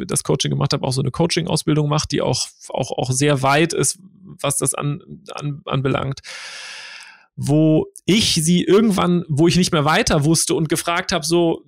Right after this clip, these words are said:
und auch spürbar dieser, dieses Spannungsfeld zwischen Erkenntnis und, und Selbst-,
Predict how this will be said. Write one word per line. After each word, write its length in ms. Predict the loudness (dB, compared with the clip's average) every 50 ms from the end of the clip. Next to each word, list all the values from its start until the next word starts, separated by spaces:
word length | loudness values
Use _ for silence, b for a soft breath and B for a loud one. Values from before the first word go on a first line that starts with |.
| -12
und 180 | -8 -4 -4 -2
auch 200 | 0 -2 0 0
spürbar 640 | -2 -4 -2 0 4 4 6 6 6 4 4 4 4
dieser, 420 | 4 2 2 4 4 4 2 2
dieses 300 | 2 2 2 2 2 2
Spannungsfeld 760 | 0 0 0 2 2 4 4 2 2 2 2 2 2 2 2
zwischen 320 | 2 2 2 2 2 0
Erkenntnis 720 | 0 -2 -2 0 2 2 2 2 2 2 2 2 2 2 0
und, 320 | 0 2 4 4 2 2
und 140 | 2 2 2
Selbst-, 560 | 4 4 4 4 4 2 0 -2 -2 -4 -6